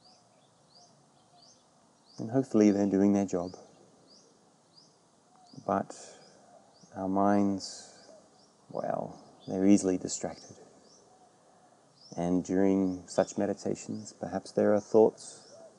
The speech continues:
and feelings, concerns or things to do that might want to creep in and distract us.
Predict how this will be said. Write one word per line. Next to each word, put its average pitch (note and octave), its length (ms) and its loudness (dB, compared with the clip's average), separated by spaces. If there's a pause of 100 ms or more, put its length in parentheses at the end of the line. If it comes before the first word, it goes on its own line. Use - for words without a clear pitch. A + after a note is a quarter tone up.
(880)
and F2+ 220 -8
feelings, G#2 540 0 (1900)
concerns G#2+ 1000 -2
or E2+ 360 -4
things G2 320 -6
to F#2 100 -8
do F#2+ 420 4 (520)
that - 120 -6
might G2 380 -2 (1400)
want G2+ 180 -6
to G2+ 220 -10
creep A#2+ 260 0
in C3 460 4
and G2 120 -6
distract - 460 -8
us. - 380 -20